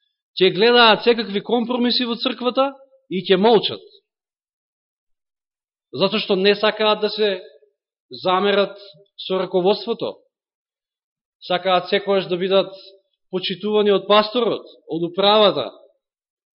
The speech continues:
Патем речено, секојаш си удират во гради и велат дека ја бранат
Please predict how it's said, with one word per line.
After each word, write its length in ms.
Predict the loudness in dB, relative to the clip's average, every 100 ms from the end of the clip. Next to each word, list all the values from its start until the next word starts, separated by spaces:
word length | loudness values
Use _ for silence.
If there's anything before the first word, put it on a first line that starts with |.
| _ _ _ _ _ _ _ _
Патем 420 | -4 0 0 0 -2
речено, 680 | 0 0 0 0 0 -2 -8 _ _ _ -6
секојаш 360 | -2 0 0 0
си 80 | -4
удират 380 | 0 2 2 0
во 100 | -2
гради 320 | 2 2 2
и 60 |
велат 300 | 2 2 2
дека 180 | 0 0
ја 220 | 2 2 0
бранат 420 | -2 -2 -2